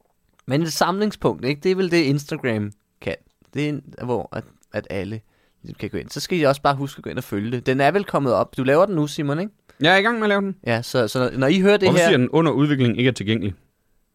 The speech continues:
Speaker 1: Er der nogen, der hedder under udvikling?
Speaker 2: Det tjekker jeg. Det kan da ikke passe.
Speaker 1: Så må du kalde den under udvikling podcast eller sådan noget.
Speaker 2: Ja, nu skal jeg bare under udvikling.
Speaker 1: Men det er sikkert bare nogen, der har, øh,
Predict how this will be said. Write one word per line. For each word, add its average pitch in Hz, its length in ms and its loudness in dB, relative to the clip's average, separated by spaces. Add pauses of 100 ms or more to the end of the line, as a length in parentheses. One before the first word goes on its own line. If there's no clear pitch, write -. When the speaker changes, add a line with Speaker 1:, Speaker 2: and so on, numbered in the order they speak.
(100)
Speaker 1:
Er - 100 -12
der 101 40 -8
nogen, 101 140 -8
der 110 60 -10
hedder 110 180 -10
under 101 160 -10
udvikling? 113 460 -12
Speaker 2:
Det 151 140 0
tjekker 139 260 0
jeg. - 80 -8
Det 147 60 2
kan 156 100 2
da 131 40 4
ikke 143 160 -2
passe. - 440 -6 (280)
Speaker 1:
Så - 120 -20
må 107 60 -8
du 110 60 -6
kalde 107 200 0
den 104 100 -4
under 104 120 -2
udvikling 110 360 -6
podcast 104 520 -6
eller 101 160 -12
sådan 110 120 -18 (360)
noget. - 120 -18 (200)
Speaker 2:
Ja, 98 40 -12
nu 123 60 -8
skal - 240 -14
jeg 104 60 -6
bare 101 220 -6
under 123 200 -4 (240)
udvikling. 104 480 -12 (4000)
Speaker 1:
Men 90 80 -14
det 95 100 -6
er 95 40 -6
sikkert 104 320 -6
bare 92 160 -6
nogen, 95 200 -10
der - 60 -14
har, - 180 -14 (360)
øh, - 80 -18